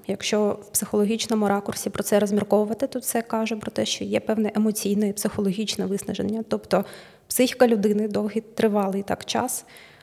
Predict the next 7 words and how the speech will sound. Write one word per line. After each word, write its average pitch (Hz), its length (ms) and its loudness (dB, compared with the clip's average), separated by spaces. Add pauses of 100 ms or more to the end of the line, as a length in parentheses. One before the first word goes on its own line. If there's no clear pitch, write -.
була 214 300 2
у 285 60 2
стані 233 320 2
напрузі 247 560 0 (140)
і 220 80 0
не 226 200 2
відпочивала, 214 760 -2